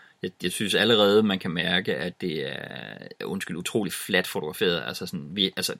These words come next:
jeg synes virkelig ikke, det er godt fotograferet. Det, det synes jeg ikke. Jeg synes ikke, der er sådan noget idé eller mål eller tanke bag ved det. Det er registreret mere, end det er noget andet. Men, men typerne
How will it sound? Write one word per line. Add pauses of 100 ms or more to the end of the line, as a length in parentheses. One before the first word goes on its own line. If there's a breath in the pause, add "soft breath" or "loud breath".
jeg
synes
virkelig
ikke,
det
er
godt
fotograferet. (400)
Det,
det
synes
jeg
ikke.
Jeg
synes
ikke,
der
er
sådan
noget
idé
eller
mål
eller
tanke
bag
ved
det.
Det
er
registreret
mere,
end
det
er
noget
andet. (600 loud breath)
Men,
men
typerne